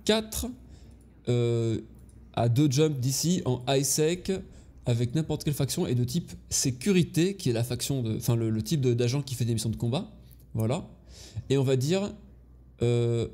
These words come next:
peu importe si on a les droits d'accès ou pas pour la, en termes de réputation. Hop, voilà. Et ça nous dit, ok, il y a,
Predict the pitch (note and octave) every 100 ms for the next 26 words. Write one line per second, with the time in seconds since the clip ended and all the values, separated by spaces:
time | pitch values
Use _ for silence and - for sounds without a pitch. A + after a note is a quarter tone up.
0 | - - - - - - - - F3 D#3+
1 | F#3 F3+ - C#3 B2+ B2 A#2+ C3+ C3 -
2 | C#3 B2 C#3+ - A#2+ B2+ A#2+ A#2+ B2 A2+
3 | C3+ A#2 A#2 B2+ A#2 - E3 - - -
4 | F#3 - A2+ A2+ F3+ - - - C3 B2
5 | C#3 C3+ G3 - D#3 A#2+ A#2 C3+ D3 B2+
6 | -